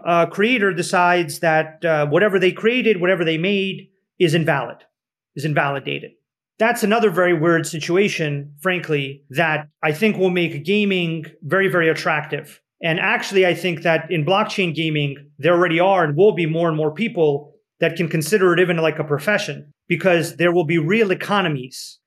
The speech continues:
that won't be manipulated by the game creator to make the game creator money. There'll be big growing real economies that benefit all the players in predictable ways. So that if what you do is you play video games,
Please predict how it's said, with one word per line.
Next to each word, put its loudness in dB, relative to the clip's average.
that 0
won't 2
be -2
manipulated 0
by 0
the -2
game -2
creator -4
to -4
make 0
the -2
game 0
creator -2
money. -12
There'll 2
be -2
big 2
growing 2
real 2
economies -4
that 2
benefit 2
all 4
the -2
players -2
in 2
predictable 0
ways. -2
So -6
that 2
if -2
what 0
you -4
do 2
is 2
you -2
play -2
video 0
games, -6